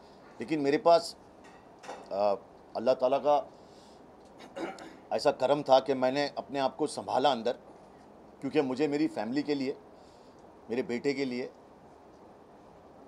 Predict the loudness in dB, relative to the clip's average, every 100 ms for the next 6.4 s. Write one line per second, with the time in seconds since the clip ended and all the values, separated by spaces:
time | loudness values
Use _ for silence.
0 | -20 -16 -12 -12 -8 -6 -6 -8 -14 -20
1 | -18 -8 -6 0 0 0 0 -2 -2 -8
2 | -8 -10 -14 -20 -12 -10 -4 0 0 0
3 | 6 10 10 8 2 2 0 -2 -8 -14
4 | -20 -20 -20 -20 -20 -20 -20 -20 -20 -20
5 | -20 -20 -12 -6 0 0 0 2 4 2
6 | 2 2 2